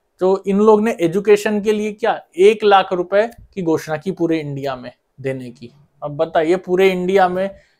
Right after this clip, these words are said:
कलकत्ता में ही कई हजारों, कई लाखों स्कूल थे, तो वो कैसे काम चल जाता,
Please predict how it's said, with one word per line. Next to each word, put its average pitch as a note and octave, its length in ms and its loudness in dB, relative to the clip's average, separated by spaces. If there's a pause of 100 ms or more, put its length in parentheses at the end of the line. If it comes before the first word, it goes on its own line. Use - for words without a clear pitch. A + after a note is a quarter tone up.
(160)
कलकत्ता F#3 800 0
में G3+ 120 0
ही G3+ 380 -4 (200)
कई G#3+ 320 6
हजारों, F3+ 400 2
कई G3 140 -2
लाखों F#3+ 440 0 (400)
स्कूल B3+ 440 4
थे, C#3 240 -8
तो G3 240 2
वो A3+ 480 0 (260)
कैसे A3+ 240 2
काम D#3+ 240 -8
चल C3 180 -6
जाता, B2 440 -8